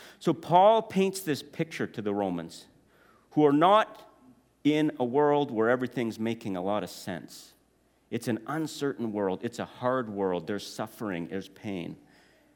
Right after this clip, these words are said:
And he's saying, "But this isn't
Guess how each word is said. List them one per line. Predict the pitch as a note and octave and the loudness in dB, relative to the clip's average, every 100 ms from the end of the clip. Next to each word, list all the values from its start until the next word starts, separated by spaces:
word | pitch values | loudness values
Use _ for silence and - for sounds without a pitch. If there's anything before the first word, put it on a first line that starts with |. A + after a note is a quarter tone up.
| _ _ | _ _
And | G#2+ | -6
he's | A2 A#2 - | -4 -6 -4
saying, | C3+ A#2 A2+ G#2+ G#2+ - - _ _ _ _ _ _ _ G3+ _ _ _ _ _ _ _ _ | 0 2 2 0 -4 -20 -20 _ _ _ _ _ _ _ _ _ _ _ _ _ _ _ _
"But | B2 | -8
this | - B2+ C3+ | -4 -4 -2
isn't | G#2+ A2 - | -4 -6 -8